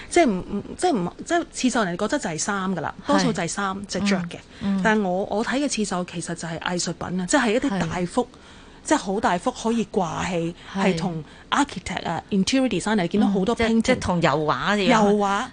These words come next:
Speaker 2: 係啦，
Speaker 1: 咁你變咗係，
Speaker 2: 國畫。
Speaker 1: 係啦，
Speaker 2: <laughs>
Speaker 1: 即係
Speaker 2: 山水，
Speaker 1: 嗰，
Speaker 2: 水墨畫。
Speaker 1: 嗰啲做法
Speaker 2: 係。
Speaker 1: 去做。因為一係呢，你就去到好似 couture，
Speaker 2: 嗯。
Speaker 1: 即係好似法國你 couture，
Speaker 2: 嚇。
Speaker 1: 你就係做晒全身嘅刺繡，
Speaker 2: 係。
Speaker 1: bespoke。
Speaker 2: 嗯。
Speaker 1: OK，好似例如我哋做呢啲嘅，呃，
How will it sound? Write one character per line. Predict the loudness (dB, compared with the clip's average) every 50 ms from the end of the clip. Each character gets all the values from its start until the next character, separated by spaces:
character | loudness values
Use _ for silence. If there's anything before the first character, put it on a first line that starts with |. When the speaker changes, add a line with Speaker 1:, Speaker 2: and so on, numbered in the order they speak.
| -8 -6
Speaker 2:
係 | -2 0
啦， |
Speaker 1:
咁 | 0 0
你 | 0
變 | 0 -2 0
咗 | 0 0 0 0
係， | 0 -2
Speaker 2:
國 | -4 -4
畫。 | -4 -4 -4
Speaker 1:
係 | -4 -2 0 2 2 2
啦， | 2 2
Speaker 2:
<laughs> | 0 -2 -2
Speaker 1:
即 | -2
係 | -2 -2
Speaker 2:
山 | -2 0 -2 -2 0 -2 -4
水， | -4 -2 -2 0 0
Speaker 1:
嗰， | 0 0 0 0 0
Speaker 2:
水 | 0 0 0 -2
墨 | -2 -2
畫。 | -2 0 0 0 2
Speaker 1:
嗰 | 2
啲 | 0 0
做 | -2 -4 -6 -6
法 | -8 -8 -10 -12 -10 -6
Speaker 2:
係。 | -4 -4 -2 -2 -2
Speaker 1:
去 | -4 -4 -4
做。 | -4 -6 -10 -12 -16 -20 -10 -6
因 | -4 -2
為 | -2 -2
一 | -2 -4
係 | -4 -4 -6
呢， | -6 -8 -10 -10 -8
你 | -8 -6
就 | -6 -6 -6 -6 -6 -8
去 | -8 -6
到 | -6 -6 -6
好 | -6 -8 -10
似 | -10 -12 -12 -10 -8 -8 -8 -8 -10 -14 -14
couture， | -10 -8 -8 -8 -6 -4 -2 0 0 0 -2 -6 -12 -18 -10
Speaker 2:
嗯。 | -6 -4 -2 -2 -2 -2 -4 -6 -8 -2
Speaker 1:
即 | 0 2
係 | 2
好 | 2 2 0
似 | 0 -2 -4
法 | -4 -6 -4
國 | -4 -2
你 | -4 -4
couture， | -4 -6 -8 -8 -4 -2 -2 -2 -2 -2 -6 -10
Speaker 2:
嚇。 | -8 -8 -6 -6 -2 0
Speaker 1:
你 | 2 2
就 | 2 2
係 | -2 -2
做 | -2 -4 -6 -6
晒 | -6 -6 -8
全 | -8 -8 -10 -12 -8
身 | -6 -4 -4 -4 -4
嘅 | -6
刺 | -6 -6 -8 -8
繡， | -6 -6 -6 -4 -4
Speaker 2:
係。 | -2 -2 -2 -2 -4 -4 -6 -2 2
Speaker 1:
bespoke。 | 2 2 4 2 0 -2 0 0 -2 -2 -4 -16 -20 -20 -20 -20 -12 -8
Speaker 2:
嗯。 | -6 -4 -4 -2 -2 0
Speaker 1:
OK， | 0 2 2 2
好 | 2 2 2
似 | 0 0
例 | 0 -2 -2
如 | -4
我 | -4 -4 -2
哋 | -2 -4
做 | -2 -2 -2 -4 -4 -4
呢 | -4 -4 -2 -2
啲 | -2 -4 -4
嘅， | -2 -2 -2 -2 -4 -6
呃， | -8 -12 -12